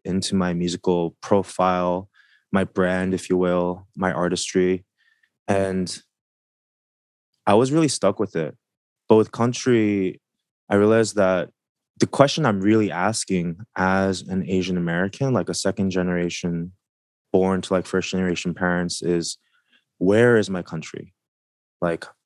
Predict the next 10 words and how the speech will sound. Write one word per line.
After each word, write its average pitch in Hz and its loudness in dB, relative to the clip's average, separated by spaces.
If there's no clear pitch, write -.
I'm 92 0
looking 104 2
for - -8
my 87 -2
damn 92 0
country. 85 -4
Where 101 2
is 101 -2
my 87 -4
home?" 87 -6